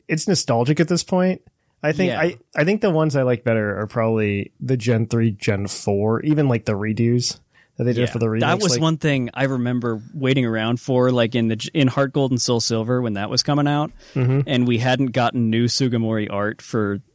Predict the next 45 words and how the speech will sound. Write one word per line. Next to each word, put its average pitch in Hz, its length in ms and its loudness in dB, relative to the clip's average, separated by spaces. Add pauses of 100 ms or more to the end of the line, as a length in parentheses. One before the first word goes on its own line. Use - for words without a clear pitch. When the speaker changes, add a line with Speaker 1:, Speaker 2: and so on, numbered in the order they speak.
(160)
Speaker 2:
the 123 80 2
Gen 107 300 2
two 117 240 0
guys 123 420 0
that 123 160 -2
hadn't 127 240 0
been 131 140 0
around. 139 440 0 (380)
I 127 140 0
remember 143 500 2
s-, - 220 0 (240)
waiting 127 500 0
for 120 180 -2
those 117 240 -2
official 113 440 -2
arts 110 280 0
to - 80 0
come 107 220 0
out 95 180 -4
and 110 120 -2
just 101 180 -2
being 107 140 0
like, 107 160 -2
"Oh, 156 260 2
so 131 240 -2
that's 147 300 0
what 127 100 -2
it's - 140 -4
supposed 127 400 0
to 127 60 -4
look 120 220 0
like." 175 220 2
Or, 196 180 2
Speaker 1:
<laughs> - 40 -2
Speaker 2:
"Oh, 175 200 2
that's 180 300 0 (140)
much 160 240 0
more, 147 200 2
much 170 340 0
better 156 280 2
than 131 220 -2
the 120 280 -4 (220)
original 156 500 -2
art." 104 320 -8 (220)
Speaker 1:
Yeah. 113 300 2